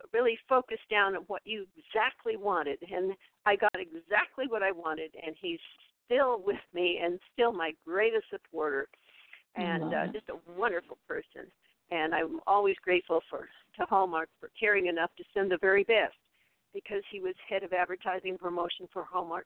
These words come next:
Speaker 1: cards. So he could see my talent and could help direct me in many ways. So that was a lucky thing for sure. But I asked for him, and there he was.
Speaker 2: <laughs> I
Speaker 1: So,
Speaker 2: love it.
Speaker 1: I don't
Speaker 2: All
Speaker 1: know.
Speaker 2: right.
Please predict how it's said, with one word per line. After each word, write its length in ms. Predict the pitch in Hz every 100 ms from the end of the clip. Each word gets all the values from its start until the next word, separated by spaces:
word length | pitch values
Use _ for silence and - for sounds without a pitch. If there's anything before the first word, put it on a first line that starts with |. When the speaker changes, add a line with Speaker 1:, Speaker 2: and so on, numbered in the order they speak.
| -
Speaker 1:
cards. 340 | 170 160 160 - _ _ _ _ -
So 120 | 185
he 140 | 226 226
could 180 | 208 -
see 160 | 240 226
my 220 | 185 175 175 -
talent 400 | 240 185 151 -
and 160 | 160 180
could 140 | 165 -
help 220 | 165 156 _ _ _ _ -
direct 440 | 175 165 165 -
me 160 | 156 165
in 120 | 175
many 220 | 165 165 160
ways. 240 | 143 - - _
So 240 | 175 151 160 _ _ _ -
that 180 | 190 185
was 140 | 175 170
a 40 |
lucky 340 | 151 156 - 151
thing 220 | 139 147 -
for 100 | 160 -
sure. 280 | 151 143 - _ _ _ _ -
But 100 | 170
I 120 | 175
asked 300 | - 151 160 - -
for 140 | 139
him, 320 | 147 139 135 - _ -
and 140 | 151 147 _ _ _
there 160 | 147 160
he 80 | 151
was. 300 | - - - - _ _ _ _ _ _ _
Speaker 2:
<laughs> 640 | _ _ _ _ _ -
I 280 | 165 190 190 196
Speaker 1:
So, 100 | -
Speaker 2:
love 240 | 175 170
it. 140 | 160 156 -
Speaker 1:
I 40 |
don't 80 | 196
Speaker 2:
All 60 | 196
Speaker 1:
know. 40 |
Speaker 2:
right. 280 | 175 160